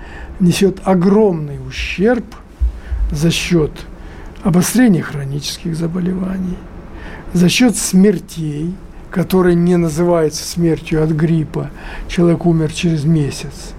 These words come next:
Да? Вот у коронавируса тут яснее. Тут есть после перенесенного заболевания достаточно серьезные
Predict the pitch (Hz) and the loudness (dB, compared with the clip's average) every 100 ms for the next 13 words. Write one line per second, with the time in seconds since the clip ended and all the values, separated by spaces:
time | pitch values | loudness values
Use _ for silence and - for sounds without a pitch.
0 | - 170 226 - - - - - 170 - | -2 0 0 -2 -14 -12 -12 -4 2 4
1 | 185 226 269 262 226 226 214 208 185 160 | 4 4 2 2 2 2 0 -2 -2 -2
2 | 170 170 175 196 156 120 117 - - - | 2 2 2 2 0 -2 -8 -14 -18 -18
3 | - - - - - - - - 165 165 | -18 -16 -14 -10 -10 -10 -12 -4 -2 4
4 | 175 - - 165 175 151 160 165 165 - | 4 4 0 0 0 -2 2 2 2 0
5 | 160 151 147 147 147 156 165 226 254 185 | -2 0 0 0 2 2 4 4 4 2
6 | 147 - 165 147 - 147 - 156 160 151 | -2 -2 -2 -2 -6 -4 -2 2 2 2
7 | 131 139 139 | 0 -4 -4